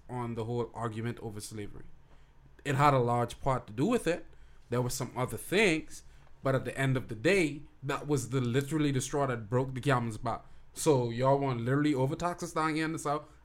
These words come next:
and y'all telling us we got slaves? That's too much, fam. We, we, we got to draw this line.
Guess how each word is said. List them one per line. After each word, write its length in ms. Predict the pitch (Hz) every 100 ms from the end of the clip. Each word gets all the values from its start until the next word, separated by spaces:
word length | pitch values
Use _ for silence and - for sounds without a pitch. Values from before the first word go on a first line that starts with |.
| -
and 200 | 135 151
y'all 160 | 156 156
telling 220 | 175 170
us 100 | 135
we 80 | 156
got 300 | 160 160 151
slaves? 300 | 170 202 - - - -
That's 140 | 123
too 120 | -
much, 220 | 131 110
fam. 240 | - - - - - -
We, 160 | 127 -
we, 180 | 131 135
we 120 | 131
got 180 | 143 139
to 60 | 123
draw 180 | 117 113
this 200 | 110 120
line. 200 | 110